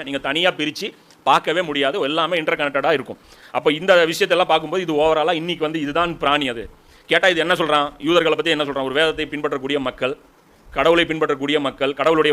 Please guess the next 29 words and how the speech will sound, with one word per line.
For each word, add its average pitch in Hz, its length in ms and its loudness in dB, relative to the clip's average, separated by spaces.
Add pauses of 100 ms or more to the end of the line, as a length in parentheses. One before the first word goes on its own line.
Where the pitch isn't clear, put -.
உபதேசங்களை 156 560 4
பின்பற்றக்கூடிய 147 500 -4
மக்கள்ங்கிறான். 127 460 -6 (400)
இது 175 160 0
வந்து 180 160 -2 (180)
சாதாரண 185 360 2 (100)
நாத்திகர்கள் 175 480 2
கூட 190 160 4
ஒத்துக்கிட்ட 170 280 0 (440)
மனித 180 240 0
உரிமைகளை 160 320 0
கூட 170 140 0
இவங்க 151 200 -2
தரமாட்டேங்கிறாங்க. 127 500 -2 (460)
இது 151 120 -2 (120)
என்ன 180 180 2
மாதிரியான 180 380 2
கடவுள் 156 260 0
தேசம் 135 260 -2
இது? 139 120 -2 (160)
என்ன 170 120 -2 (100)
மாதிரியான 160 360 2 (100)
ஆன்மீக 156 260 0 (500)
போதனை 156 260 2 (100)
இது? 143 120 0 (340)
உலகமே 180 320 2
காரி 180 220 4
இன்னைக்கு 156 200 -6
துப்புறாங்க, 160 340 0